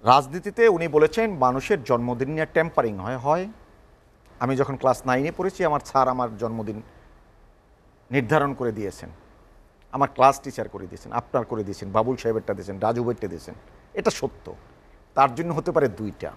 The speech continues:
এবং উনি বাংলাদেশের সেনাবাহিনী প্রধানের অফিসার যখন ছিলেন তখনও কেউ জানল না। তার মারা যাওয়ার পরে রাজু ভাই যথার্থই বলেছেন, বিএনপির সাথে আওয়ামী লীগ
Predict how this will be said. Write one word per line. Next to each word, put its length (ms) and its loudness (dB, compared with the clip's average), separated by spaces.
এবং 160 8
উনি 100 8
বাংলাদেশের 580 6
সেনাবাহিনী 520 6
প্রধানের 400 8
অফিসার 380 0
যখন 240 -6
ছিলেন 180 -10
তখনও 320 -2
কেউ 180 6
জানল 200 2
না। 60 -8
তার 120 8
মারা 240 10
যাওয়ার 300 10
পরে 160 6
রাজু 240 6
ভাই 100 8
যথার্থই 460 2
বলেছেন, 280 0
বিএনপির 400 2
সাথে 180 2
আওয়ামী 220 0
লীগ 120 0